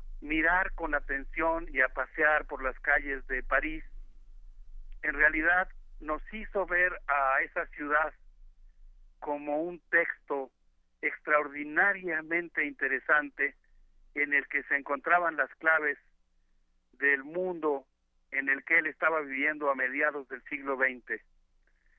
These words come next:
Y yo pienso que en nuestros días, describir las calles de Xi'an, una de las zonas comerciales de esta capital de China,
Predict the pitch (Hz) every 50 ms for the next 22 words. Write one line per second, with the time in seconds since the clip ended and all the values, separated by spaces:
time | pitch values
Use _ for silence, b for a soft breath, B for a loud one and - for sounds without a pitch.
0 | _ _ _ - 165 170 214 226 220 - 240 226 214 - - 190 - 165 156 156
1 | 156 151 143 - - 147 143 135 151 180 190 185 170 180 180 _ _ _ _ _
2 | _ _ _ _ _ _ _ _ _ _ _ _ _ - 156 160 147 - - -
3 | 156 151 147 156 185 202 208 208 196 - - _ _ _ - 147 147 151 147 135
4 | 123 - - - - _ - 165 170 170 160 156 156 151 147 139 135 131 - 135
5 | 135 135 127 127 127 123 - - - 147 135 143 147 151 147 143 156 156 _ _
6 | _ _ _ _ _ _ _ _ _ _ _ _ _ - 165 165 165 156 151 143
7 | 135 135 135 131 120 - _ _ _ _ _ _ - 156 156 156 156 147 131 -
8 | - - - 139 135 135 127 - - 156 151 156 151 147 139 131 123 135 135 135
9 | - _ 143 135 131 127 123 117 117 - - 131 - - 127 - - 147 143 139
10 | 135 131 127 127 - - - 170 165 147 143 143